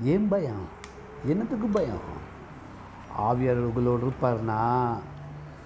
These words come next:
உங்களோடு கூட பரிசுத்த ஆவி இருந்தா ஒன்றுமே, தமிழ்ல சொல்லுவாங்க, தமிழ்ல சொல்லுவாங்க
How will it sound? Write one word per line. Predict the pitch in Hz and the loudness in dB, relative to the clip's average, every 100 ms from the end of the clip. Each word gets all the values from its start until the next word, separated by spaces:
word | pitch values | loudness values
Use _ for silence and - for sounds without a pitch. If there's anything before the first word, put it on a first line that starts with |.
| - - | -14 -2
உங்களோடு | 120 127 127 123 135 151 156 151 | 0 2 4 4 6 6 6 2
கூட | 135 117 113 117 | 0 2 2 0
பரிசுத்த | 120 - 110 120 | -4 -4 -4 0
ஆவி | 120 | 0
இருந்தா | 117 110 117 110 | -2 -2 -2 0
ஒன்றுமே, | 107 117 120 123 123 120 117 | 0 0 0 0 2 2 0
தமிழ்ல | 117 113 110 123 | -2 -2 0 -2
சொல்லுவாங்க, | 117 98 101 87 76 | -2 -4 -4 -4 -8
தமிழ்ல | - 120 113 | -10 -8 -6
சொல்லுவாங்க | 110 104 98 90 82 | -6 -8 -10 -10 -12